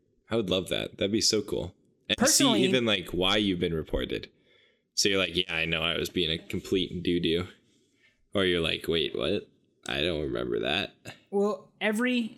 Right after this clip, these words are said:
Speaker 2: every coin has two sides. Personally, for me, I would say that that would help. Like, if I saw that, I would definitely,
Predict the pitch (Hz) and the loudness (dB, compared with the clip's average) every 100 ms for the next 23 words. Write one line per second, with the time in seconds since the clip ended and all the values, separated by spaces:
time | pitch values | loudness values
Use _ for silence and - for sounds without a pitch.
0 | - 190 208 - 208 190 175 - 185 - | -4 -2 -2 -2 -2 0 -2 -2 -2 0
1 | 135 135 - 247 277 247 214 196 165 147 | -2 -4 -2 -2 0 0 0 0 0 0
2 | 147 - 160 156 151 - 151 139 151 147 | -2 -4 -2 0 0 0 0 0 -2 -2
3 | 135 127 - - 139 127 - - 190 185 | -2 -4 -10 -8 -6 -6 -10 -6 -2 0
4 | 170 156 147 143 - - - 143 151 151 | 0 0 0 -2 -4 -12 -8 -2 0 0
5 | 143 139 135 143 139 135 135 | -2 -2 -2 -2 -2 -2 -4